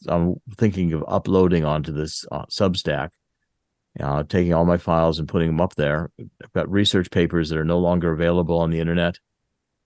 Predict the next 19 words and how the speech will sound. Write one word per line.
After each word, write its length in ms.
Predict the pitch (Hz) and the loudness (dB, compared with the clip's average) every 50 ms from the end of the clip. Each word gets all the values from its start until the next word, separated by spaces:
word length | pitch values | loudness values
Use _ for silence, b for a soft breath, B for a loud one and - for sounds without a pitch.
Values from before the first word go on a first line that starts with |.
| _ _ - - | _ _ -14 -8
I 40 | |
mean, 200 | - 82 85 82 82 | -2 0 0 2 2
I, 140 | 87 90 85 - - - | 2 2 0 -2 -6 -4
I 180 | - 85 87 87 85 | 0 2 2 2 2
read 480 | - - 92 104 113 120 113 113 95 82 | 0 0 2 4 6 8 6 6 4 2
vastly 840 | 76 82 90 90 92 98 104 - - 85 69 65 69 73 78 78 | 2 2 2 2 2 0 0 -2 -4 -4 -4 -4 -2 -4 -4 -4
and 400 | - 69 71 71 73 78 80 78 | -6 -6 -4 -2 -2 -2 -4 -4
in 240 | - 90 85 85 82 | -4 -2 -2 -2 0
many 240 | 85 98 101 101 92 | 2 2 4 4 4
different 300 | 82 90 78 82 78 - | 2 2 0 0 -4 -2
subjects. 580 | - 92 87 78 73 71 65 71 - - - - _ _ _ _ _ _ _ _ _ _ _ _ _ _ - - | 0 0 0 0 0 -4 -4 -6 -8 -14 -18 -20 _ _ _ _ _ _ _ _ _ _ _ _ _ _ -12 -10
And 160 | 80 80 - | -8 -6 0
so 140 | - 95 90 | 2 4 6
therefore, 600 | 92 95 95 98 - - 92 90 87 85 82 - - _ - | 6 4 4 2 2 2 4 4 4 4 2 0 -8 _ -6
you 80 | 92 | -2
know, 260 | 90 80 80 80 85 90 - _ _ _ _ _ _ | 0 0 0 -2 -4 -10 -12 _ _ _ _ _ _
uh, 280 | - - - - 90 - | -20 -16 -10 -10 -10 -8
the 300 | - 101 95 110 120 131 | -8 -8 -2 2 2 2
truth 340 | 123 - - 127 113 107 101 | 2 2 4 4 4 4 4